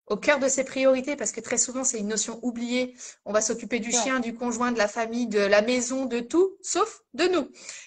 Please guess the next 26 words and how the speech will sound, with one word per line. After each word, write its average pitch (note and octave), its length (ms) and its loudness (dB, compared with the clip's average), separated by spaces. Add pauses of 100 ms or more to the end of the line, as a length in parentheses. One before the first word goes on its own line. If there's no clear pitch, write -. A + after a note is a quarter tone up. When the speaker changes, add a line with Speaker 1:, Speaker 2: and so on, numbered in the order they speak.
Speaker 1:
Et B3+ 160 6
du B3+ 140 2
coup, E4+ 160 4
comme C#4 160 8
tu B3+ 80 6
Speaker 2:
Mm. A#3+ 100 8
Speaker 1:
dis, D4+ 140 6
on C#4 80 2
se - 100 -2
retrouve C4 480 0
à G#3+ 340 6
un G#3 60 4
moment C#4 260 4
de D#4+ 60 0
sa C#4 200 2
vie C#4+ 220 -2
où C4+ 60 2
on G#3+ 140 0
va G#3 160 6
sentir B3 360 -4
qu'on A3+ 100 -8
n'est G#3 100 -4
pas G#3 140 2
du A#3 140 -6
tout D4+ 140 -4
aligné, C4 420 0